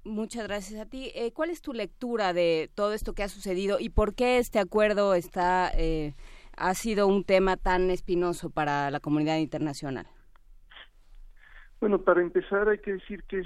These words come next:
Speaker 2: se trata de un acuerdo sumamente importante que tomó años llegar a él, eh, que fue visto por la administración Obama, por las,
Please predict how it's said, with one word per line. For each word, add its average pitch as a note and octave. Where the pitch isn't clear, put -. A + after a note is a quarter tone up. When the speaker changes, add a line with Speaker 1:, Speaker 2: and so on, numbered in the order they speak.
Speaker 2:
se E3+
trata E3
de F3+
un F3
acuerdo E3+
sumamente F3+
importante D#3
que D3+
tomó D#3
años F3
llegar D3+
a D3
él, E3+
eh, C#3+
que D3+
fue E3+
visto E3
por D3+
la D3
administración C#3+
Obama, D3+
por C#3+
las, C3+